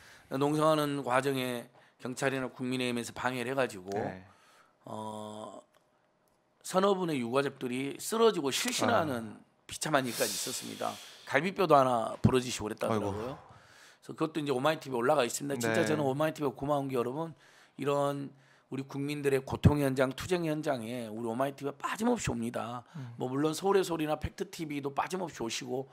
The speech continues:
Speaker 1: 너무 고마운데 그중에서 어쨌든 구독자 제일 많고 또 가장 기동적으로, 어, 열심히 해주신 우리 오마이티비 너무 감사합니다.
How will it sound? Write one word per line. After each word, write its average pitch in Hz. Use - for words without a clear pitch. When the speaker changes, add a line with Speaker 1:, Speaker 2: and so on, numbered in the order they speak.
Speaker 1:
너무 131
고마운데 131
그중에서 139
어쨌든 123
구독자 139
제일 139
많고 113
또 131
가장 165
기동적으로, 120
어, 110
열심히 120
해주신 131
우리 113
오마이티비 123
너무 131
감사합니다. 107